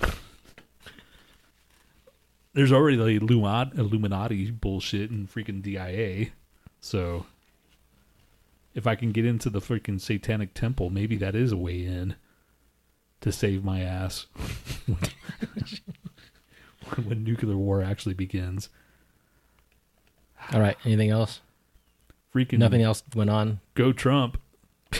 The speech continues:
Speaker 1: Team Trump.
Speaker 2: I thought I was gonna be doing more work with the week off, and I, I still wait till the last second.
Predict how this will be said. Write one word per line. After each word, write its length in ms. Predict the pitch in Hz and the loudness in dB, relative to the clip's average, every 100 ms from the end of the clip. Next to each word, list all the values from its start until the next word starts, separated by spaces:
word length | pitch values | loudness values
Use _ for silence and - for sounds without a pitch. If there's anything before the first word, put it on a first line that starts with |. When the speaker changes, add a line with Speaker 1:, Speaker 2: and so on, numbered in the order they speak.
| - - - | -6 -18 0
Speaker 1:
Team 200 | 143 147 | 2 2
Trump. 360 | - 151 135 - - - - - - _ _ _ _ _ _ - 160 143 - - | 6 6 6 0 -8 -16 -20 -20 -20 _ _ _ _ _ _ -18 -12 -12 -12 -6
Speaker 2:
I 60 | 143 | -2
thought 160 | 208 | 2
I 40 | 185 | 2
was 80 | |
gonna 140 | 147 117 | 2 0
be 160 | 107 | 0
doing 240 | 110 117 107 | 0 2 2
more 160 | 101 92 | 2 0
work 320 | 92 87 - - _ | 0 -4 -6 -20 _
with 120 | - 107 | -8 -4
the 60 | |
week 220 | 101 104 98 | -2 0 0
off, 280 | 95 101 - | -2 -4 -8
and 180 | 120 101 | -6 -4
I, 220 | 98 98 | -2 -4
I 40 | |
still 320 | - 110 101 98 _ 156 | -4 -4 -4 -6 _ -6
wait 120 | 120 | -4
till 60 | 107 | -2
the 40 | 98 | -4
last 220 | 92 - | -4 -4
second. 260 | 90 95 | -4 -6